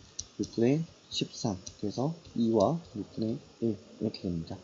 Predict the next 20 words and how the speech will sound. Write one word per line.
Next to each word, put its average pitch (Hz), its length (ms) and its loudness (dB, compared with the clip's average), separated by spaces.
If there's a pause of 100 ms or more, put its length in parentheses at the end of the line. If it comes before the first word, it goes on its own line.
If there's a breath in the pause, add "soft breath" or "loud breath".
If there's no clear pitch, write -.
(1500 loud breath)
자, 107 460 6
다음, 113 600 4 (380)
음, 117 480 0 (400)
이거 180 260 12 (540)
대분수하고 147 1300 10
이거하고 131 800 8 (240)
분수하고 131 480 6
나눠서 165 420 8
해도 135 160 6
되는데, 113 420 0
그러면 143 300 4
틀릴, 123 640 4 (1120)
어, - 400 -4 (140)
그런 104 400 0
가능성이 110 400 0
매우 117 180 6
많습니다. 104 640 2
그래서 139 220 4
가분수라는 101 680 0
거예요. 90 300 0